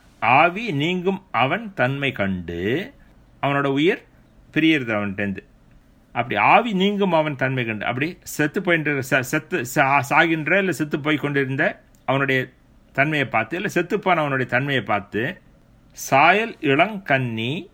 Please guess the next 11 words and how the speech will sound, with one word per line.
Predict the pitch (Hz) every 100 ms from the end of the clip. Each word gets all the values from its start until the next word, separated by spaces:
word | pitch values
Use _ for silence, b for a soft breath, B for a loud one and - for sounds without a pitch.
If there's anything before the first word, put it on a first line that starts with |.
| _ _ _ _
நிலை | 117 139 208 214
தளர்ந்து | 139 135 131 139 151
சோர்வாள். | 107 95 90 98 87 - - - _ _ -
இந்த | 120 151 233
சாயல் | - 151 160 196 196
இளங்கன்னி | 170 175 175 139 160 160 165
என்ன | 160 185
அழகான | - 156 147 165 196
இளம் | 208 151 151
பெண் | 131 135
அவ. | 135 95